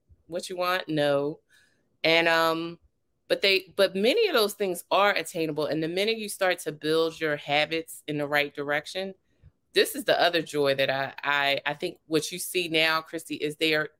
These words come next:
they start to multiply, they compound. The more you add to yourself, like you were saying, you know, the other, the bigger things will come. But the best part is I'm not even waiting for the big thing. What is the big thing? I'm content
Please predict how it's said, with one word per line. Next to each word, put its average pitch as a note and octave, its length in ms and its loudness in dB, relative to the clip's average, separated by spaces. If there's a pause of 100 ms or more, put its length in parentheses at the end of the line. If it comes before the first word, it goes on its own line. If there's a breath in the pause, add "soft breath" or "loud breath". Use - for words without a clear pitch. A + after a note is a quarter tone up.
(100)
they E3 120 -2
start G3 360 2
to F3 140 -8
multiply, D#3 640 -4
they D3 140 0
compound. D3+ 720 -2 (640)
The E3 120 4
more G3 360 6
you A#3 300 -2
add F#3 460 4 (120)
to D#3 540 -4 (100)
yourself, D#3 800 0
like E3 220 0
you A#3 80 -6
were B3 100 -2
saying, F3 400 0
you F3 80 -6
know, D#3+ 140 2
the D3+ 120 -4
other, F3+ 220 2 (120)
the E3 60 -4
bigger F#3 300 0
things F3 300 -6
will D3+ 80 -6
come. D#3 420 -2 (300 soft breath)
But - 100 -2
the F3+ 80 -2
best B3+ 260 4
part G#3 200 4
is F3+ 160 0
I'm A3+ 120 0
not B3+ 180 2
even A3+ 180 2
waiting A3+ 260 0
for G#3 80 -8
the F#3+ 80 -8
big E3 260 -6
thing. C#3 220 -4
What G3+ 140 4
is C4+ 140 0
the A3 80 -8
big G3 220 -2
thing? C3+ 220 -6
I'm F#3+ 120 -2
content F#3+ 500 -4